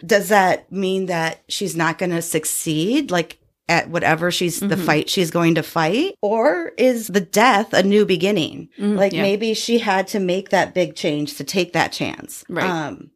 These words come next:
Speaker 2: And all those animals that were around her kinda leads me maybe to that. There is support there somehow. Like, people care about what the outcome of this is.
Speaker 1: Mm-hmm.
Speaker 2: And so in whatever she's relating to this in her personal life, you know, people are concerned or want to, like, maybe help or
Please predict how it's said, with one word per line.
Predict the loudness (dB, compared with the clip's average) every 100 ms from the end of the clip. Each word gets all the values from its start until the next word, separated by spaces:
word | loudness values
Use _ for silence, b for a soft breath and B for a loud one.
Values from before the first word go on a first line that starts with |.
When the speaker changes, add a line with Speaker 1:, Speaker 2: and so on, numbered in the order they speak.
| 0
Speaker 2:
And | 2
all |
those | 2
animals | 2 2 2 2
that | 2
were | 2 2
around | 2 2 2 0
her | -2 -4 -4
kinda | -2 -2 0
leads | -2 -2 0
me | -2 0
maybe | -2 -4 -6
to | -6
that. | -2 0 0 0
There | 2 4
is | 4
support | 2 -4 -4 -4 -2 -2 -4
there | -2 0 -2
somehow. | -2 -2 0 0 0
Like, | -2 -4 B B
people | -2 2 0
care | 2 4 4
about | 4 2
what | 0
the | -2
outcome | -2 -2 -2 -4 -2
of | -4 -6 -2
this | -4 -4 -4
is. | -2 -2 -2 -6 -10 b b
Speaker 1:
Mm-hmm. | -4 0 0
Speaker 2:
And | 2
so | 2 0
in | 0
whatever | 2 2 2 0
she's | 0 -2 0
relating | 0 0 0
to | -4
this | -6
in | -6
her | -6
personal | -4 -6 -4 -6 -4
life, | 0 0 -2 -6 b b b
you | -4
know, | -4
people | -2 0 0 -2 -4 2
are | 4 4 2 _ _ -8
concerned | -6 -4 -2 0 -2 -4 -4
or | -2 -2 -2 -2
want | 2 2 2
to, | 0
like, | 0 -2
maybe | -4
help | -4 -8 -8
or | -6 -4 -4